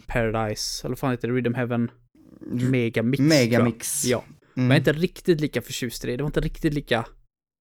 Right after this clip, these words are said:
Speaker 1: gött att spela på tre D S. Det är så gött att spela det på T V:n, liksom,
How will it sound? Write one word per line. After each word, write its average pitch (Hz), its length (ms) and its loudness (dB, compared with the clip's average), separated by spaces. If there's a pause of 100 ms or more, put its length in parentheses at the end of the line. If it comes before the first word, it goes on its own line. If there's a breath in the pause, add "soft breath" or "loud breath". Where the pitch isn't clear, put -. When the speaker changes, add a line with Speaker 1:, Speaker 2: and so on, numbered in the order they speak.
(140)
Speaker 1:
gött - 260 -2
att 127 60 -6
spela 110 260 -2
på - 120 -10
tre - 220 -6
D 117 100 0
S. - 380 -8 (760)
Det 127 60 -2
är - 20 2
så 156 100 -2
gött 147 180 0
att - 80 -16
spela 139 240 0
det 127 80 4
på 123 100 -4
T 127 260 2
V:n, 104 160 -4
liksom, 117 300 -6